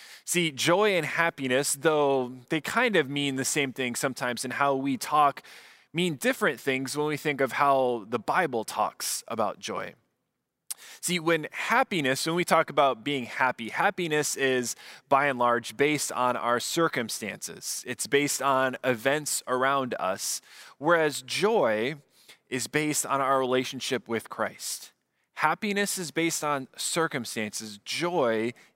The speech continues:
is based on knowing Jesus. And what that means is that if happiness is based on circumstances,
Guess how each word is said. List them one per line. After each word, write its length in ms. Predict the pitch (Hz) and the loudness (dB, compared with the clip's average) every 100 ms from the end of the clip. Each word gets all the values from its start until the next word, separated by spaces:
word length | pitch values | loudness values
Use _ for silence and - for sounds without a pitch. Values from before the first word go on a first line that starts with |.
| - | -8
is 180 | 117 | -8
based 460 | - 135 143 143 - | -2 0 0 -2 -4
on 440 | - 123 120 117 113 _ _ | -2 0 0 -2 -6 _ _
knowing 600 | 117 120 123 120 117 110 - _ _ | -4 -2 0 -2 -4 -8 -12 _ _
Jesus. 760 | - 117 117 - - - - - _ _ - - | -8 -4 -4 -6 -10 -10 -10 -10 _ _ -18 -2
And 60 | |
what 140 | 160 180 | 0 2
that 160 | 180 | 0
means 400 | 180 226 233 185 | 0 0 0 0
is 160 | 165 147 | -2 2
that 160 | 151 | 2
if 120 | 143 135 | 2 0
happiness 680 | - 180 233 208 180 170 156 | 0 0 0 0 0 0 0
is 180 | 139 | -4
based 300 | 107 156 151 | 0 2 2
on 220 | - 131 127 | -2 -4 -2
circumstances, 1200 | - 214 208 160 - 131 120 110 107 117 - | 2 2 2 -4 -4 -2 -2 -2 -4 -4 -6